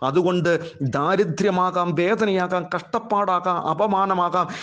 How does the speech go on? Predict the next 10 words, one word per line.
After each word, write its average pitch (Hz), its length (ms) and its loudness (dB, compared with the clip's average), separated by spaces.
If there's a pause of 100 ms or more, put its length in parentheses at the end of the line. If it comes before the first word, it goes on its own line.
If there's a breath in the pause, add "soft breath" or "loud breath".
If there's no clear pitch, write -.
ഇത് 160 200 0
ക്ഷമയോടെ 185 760 0
സഹിച്ചുകൊണ്ട് 180 760 -2 (220 loud breath)
സ്വന്തം 202 540 -2 (100)
ആത്മാവിൻ്റെ 180 720 0
രക്ഷയ്ക്ക് 180 500 0
വേണ്ടി 175 300 2 (300 loud breath)
ആരൊക്കെ 196 520 0 (240 loud breath)
കാഴ്ചവെക്കുവോ 180 800 0 (240 loud breath)
അവർ 151 320 0